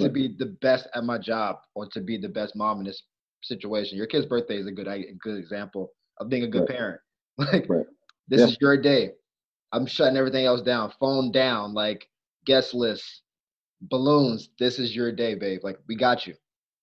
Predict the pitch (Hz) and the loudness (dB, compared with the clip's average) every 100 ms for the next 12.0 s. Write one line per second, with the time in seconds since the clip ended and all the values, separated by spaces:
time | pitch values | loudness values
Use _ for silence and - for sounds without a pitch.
0 | _ - 147 147 139 156 156 139 139 139 | _ -2 -2 0 2 6 8 6 4 -6
1 | _ _ _ 131 143 135 123 131 107 - | _ _ _ 0 2 2 2 2 2 -4
2 | _ _ _ _ _ _ 135 92 - - | _ _ _ _ _ _ 4 4 2 -8
3 | - - 220 165 156 - - - - - | -2 4 6 10 8 8 2 -2 -2 -2
4 | 90 _ _ _ _ _ - 139 170 143 | -2 _ _ _ _ _ 0 0 2 2
5 | 135 151 - - 220 - 214 185 - 196 | 4 4 4 4 4 2 2 4 6 4
6 | 175 170 170 - 185 - - - - - | 4 6 4 6 2 2 0 -2 -6 -10
7 | - - _ 131 139 113 - 160 190 196 | -10 -10 _ 6 6 6 4 8 10 10
8 | 208 196 214 208 202 214 202 180 202 202 | 10 10 10 10 10 10 10 10 10 10
9 | 196 - - 165 156 175 165 139 156 143 | 8 6 6 6 8 8 8 6 8 8
10 | 135 147 120 107 107 127 110 101 120 120 | 10 8 10 8 10 10 8 6 8 8
11 | 117 117 95 - 117 107 110 104 107 104 | 8 4 0 2 4 6 4 0 -4 -4